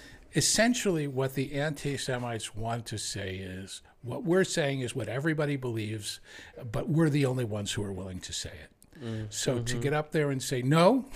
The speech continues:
Speaker 1: <laughs> in fact, what you believe is aberrant,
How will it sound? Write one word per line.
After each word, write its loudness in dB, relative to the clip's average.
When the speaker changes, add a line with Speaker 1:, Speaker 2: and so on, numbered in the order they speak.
Speaker 1:
<laughs> 0
in 0
fact, 2
what -2
you 0
believe 2
is -4
aberrant, 2